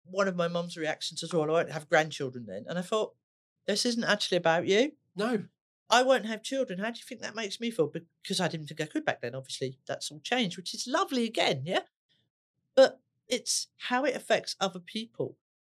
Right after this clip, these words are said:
Speaker 1: And, and if you're different, whether it's a sexuality thing, whether, well, you don't, you know, let's go back to autism. It's a massive one. You know, when,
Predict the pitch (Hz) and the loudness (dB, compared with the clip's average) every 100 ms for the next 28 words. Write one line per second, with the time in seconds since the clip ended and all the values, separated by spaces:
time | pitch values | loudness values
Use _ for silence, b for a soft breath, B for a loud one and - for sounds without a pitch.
0 | 208 208 208 _ _ _ _ 214 233 247 | 2 2 0 _ _ _ _ 2 2 2
1 | 262 247 247 269 269 285 277 220 202 180 | 2 2 4 0 0 0 0 0 -2 0
2 | - - 175 180 - 196 202 247 240 233 | -2 -4 0 0 0 0 2 2 -2 -6
3 | - 233 220 240 277 302 - 349 359 - | 0 0 2 -2 -2 -6 -6 -4 -4 -2
4 | 370 359 392 - B - 311 269 254 247 | -2 -2 -6 -18 B -6 2 4 4 0
5 | _ _ _ _ 320 - 339 381 381 - | _ _ _ _ -4 0 2 0 0 -2
6 | 277 330 339 285 226 190 196 262 254 - | 0 0 0 -2 -2 -4 -6 -6 -4 -2
7 | - 269 214 180 214 233 269 311 | -2 -2 0 0 0 -2 -2 -4